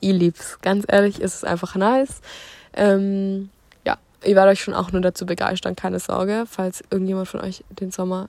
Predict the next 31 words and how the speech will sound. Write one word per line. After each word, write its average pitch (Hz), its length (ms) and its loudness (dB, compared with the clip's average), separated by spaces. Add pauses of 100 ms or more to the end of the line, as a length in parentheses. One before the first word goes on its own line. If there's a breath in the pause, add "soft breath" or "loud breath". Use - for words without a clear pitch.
äh, 185 120 2
den 180 180 0
Winter 185 480 -4
und 185 140 -8
den 180 80 -6
Herbst 180 280 -8
nicht 196 220 -6
mag, 190 300 -4 (760 soft breath)
schnappt - 320 0
euch 202 140 -2
einen 185 100 -2
Tee, 196 340 2 (360)
hört 202 200 2
euch 208 80 2
diese 190 240 -4
Folge 190 300 0
nochmal 185 300 4
an, 226 260 6 (200)
<laughs> - 180 -20
auf - 180 -2
doppelter 196 360 -2
Geschwindigkeit 196 580 2
oder 196 200 4
so. 214 320 -10 (600 loud breath)
Ähm, 185 340 2
und 208 200 -4
ja, 247 160 0
Prost - 560 2 (100)
mit 202 160 -2
diesem 202 260 -4
Tee 214 340 2